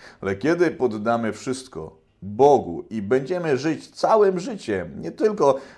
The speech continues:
modlitwą, nie tylko niedzielą, ale i poniedziałkiem, wtorkiem, kolejnymi dniami,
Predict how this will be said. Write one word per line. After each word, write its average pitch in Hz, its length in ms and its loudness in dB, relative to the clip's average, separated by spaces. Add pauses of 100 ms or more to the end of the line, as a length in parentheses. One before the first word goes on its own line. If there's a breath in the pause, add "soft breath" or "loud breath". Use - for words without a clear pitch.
modlitwą, 120 800 0
nie 127 140 -2
tylko 135 280 -2
niedzielą, 113 680 0
ale 107 220 0
i 117 60 -2
poniedziałkiem, 135 800 -6
wtorkiem, 156 400 -4
kolejnymi 127 720 -2 (180 loud breath)
dniami, 95 640 -4